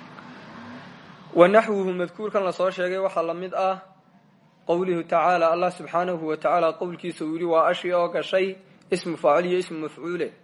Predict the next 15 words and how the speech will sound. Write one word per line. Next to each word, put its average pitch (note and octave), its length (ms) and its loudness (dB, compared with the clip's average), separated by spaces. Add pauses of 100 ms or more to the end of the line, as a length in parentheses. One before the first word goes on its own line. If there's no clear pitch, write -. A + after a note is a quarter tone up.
(440)
إن F#3+ 220 -4
المصدقين E3 920 -6
والمصدقات. D3+ 1000 -2 (120)
إن G3 220 -2
المصدقين E3+ 1120 -2 (640)
ragga F3 540 8 (300)
wax D#3 240 4
sadaqadaysta D#3+ 1000 2
والمصدقات F3 1080 2 (340)
iyo D#3 160 4
dumarka E3+ 720 2 (300)
wax C#3+ 260 6
sadaqadaysta. C#3+ 720 4
أي G3+ 400 4
الذين E3 760 -2